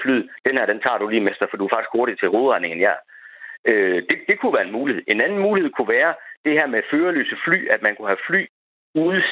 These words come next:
sammen med piloten. Så han flyver en, en, en formation bestående af ham selv og sine flyver, og så er der måske en to-tre andre fly med af det, man kalder for loyal wingmen, altså loyale folk, som, eller flyver med. Og der er ingen mennesker ombord på de her fly her. Det betyder for det første, at de kan bygges,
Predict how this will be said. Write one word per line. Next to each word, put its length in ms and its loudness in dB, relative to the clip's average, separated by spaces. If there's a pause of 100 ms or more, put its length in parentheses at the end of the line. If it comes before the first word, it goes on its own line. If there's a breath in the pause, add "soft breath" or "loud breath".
sammen 360 0
med 100 0 (100)
piloten. 340 -2 (360 loud breath)
Så 140 4
han 80 -2 (100)
flyver 300 2
en, 160 -2 (100)
en, 80 0 (120)
en 140 0
formation 400 0
bestående 340 0
af 100 0
ham 160 -6
selv 140 0
og 80 -2
sine 180 -8
flyver, 240 2
og 80 -2
så 60 -2
er 60 2
der 120 -4
måske 140 -2
en 80 -2
to-tre 260 -2 (160)
andre 200 -2
fly 120 -6 (120)
med 80 2 (300 loud breath)
af 100 2
det, 100 -2
man 220 -2
kalder 200 0
for 80 0
loyal 500 2
wingmen, 400 0
altså 140 -6
loyale 520 2 (120)
folk, 200 -2
som, 80 -8 (220)
eller 140 0 (160)
flyver 180 2
med. 200 2 (320 loud breath)
Og 100 0
der 80 2
er 160 4
ingen 180 0
mennesker 300 0
ombord 260 -2
på 60 -12
de 100 2
her 120 -2
fly 160 -4
her. 120 -2 (460 loud breath)
Det 60 2
betyder 320 0
for 60 0
det 180 -2
første, 240 0
at 100 -6
de 100 -8
kan 180 -6
bygges, 240 0